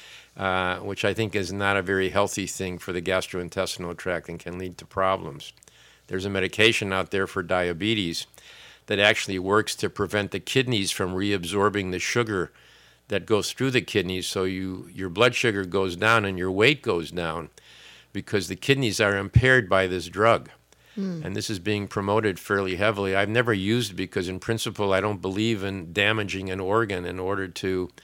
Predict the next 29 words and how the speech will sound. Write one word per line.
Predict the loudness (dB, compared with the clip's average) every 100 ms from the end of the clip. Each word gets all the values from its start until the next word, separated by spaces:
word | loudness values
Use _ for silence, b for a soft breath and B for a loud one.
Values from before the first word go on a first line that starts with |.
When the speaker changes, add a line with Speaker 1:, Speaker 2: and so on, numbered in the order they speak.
| B B B
Speaker 1:
help | -2 -2
a | 0
person | 2 2 0 -4
lose | -6 -6
weight. | -2 0 0
I, | -4 -8 -8 -12
I | -12
prefer | -16 -4 0 0
to |
find | 0 0 0
some | -2 -4 -2
other | -2 -2
way | 0 -2
of | -2
doing | -4 -4 -2
it | 0
or | 2
even | 0 0
control | -8 -6 0 0
blood | 2 0 0
sugar. | -4 -6 -8 -14 b b b -6
I'd | -6 -4
rather | 0 0 0
find | 0 -2
another | -2 -2 -2
way | -2 -2
of | -2 -4
doing | -8 -8 -8
that. | -12